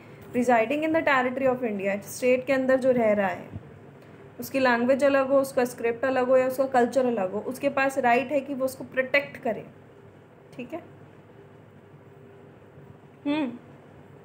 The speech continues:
अगला जो है कि कोई भी citizen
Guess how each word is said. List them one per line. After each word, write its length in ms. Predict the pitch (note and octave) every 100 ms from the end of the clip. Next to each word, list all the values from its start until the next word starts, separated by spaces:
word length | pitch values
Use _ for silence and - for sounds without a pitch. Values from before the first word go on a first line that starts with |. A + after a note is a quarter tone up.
| - - - - - - - - - - - - -
अगला 320 | B3+ C#4+ D4
जो 120 | D#4
है 460 | C#4+ A#3+ G3+ C#4 - - - - - - -
कि 80 | D4
कोई 340 | C#4 D4 D4+ C#4+
भी 160 | F4
citizen 560 | E4+ C#4 C#4 B3 A3+